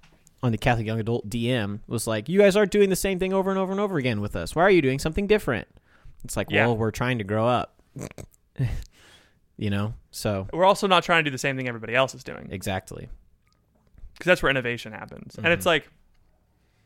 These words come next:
Speaker 2: this, this is where I got in trouble with Bonaventure's book club, 'cause it was too similar to something else. And
Speaker 1: Yeah.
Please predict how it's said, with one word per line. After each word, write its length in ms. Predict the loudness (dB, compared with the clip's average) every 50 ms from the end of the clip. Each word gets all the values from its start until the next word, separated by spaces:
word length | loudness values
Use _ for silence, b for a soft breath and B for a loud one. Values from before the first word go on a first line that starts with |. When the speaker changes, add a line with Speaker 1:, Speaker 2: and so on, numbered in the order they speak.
| _ _ _ _ _ _ _ _ _ _ _ _ _ _ _
Speaker 2:
this, 240 | 4 4 4 4 4
this 160 | 4 4 4
is 80 | 6 4
where 100 | 4 4
I 60 | 6
got 160 | 6 4 4
in 80 | 2 -2
trouble 220 | -2 -2 -2 -4
with 80 | -6 _
Bonaventure's 400 | -2 -2 -2 -4 -8 -10 -12 -8
book 180 | _ -6 -6 -6
club, 240 | -8 -12 -12 -12
'cause 100 | -10 -4
it 40 | -4 -4
was 80 | -4
too 160 | -2 -4 -4
similar 320 | -2 -2 -4 -4 -4 -6 -10
to 60 | -10
something 260 | -12 -16 -16 -12 -10
else. 360 | -10 -10 -10 -10 -16 -20 _ _ _ b b b b b b b b b b b b b
And 520 | 2 4 6 6 6 4 2 0 -4 -8 -10 -16 _
Speaker 1:
Yeah. 140 | -4 -4 -4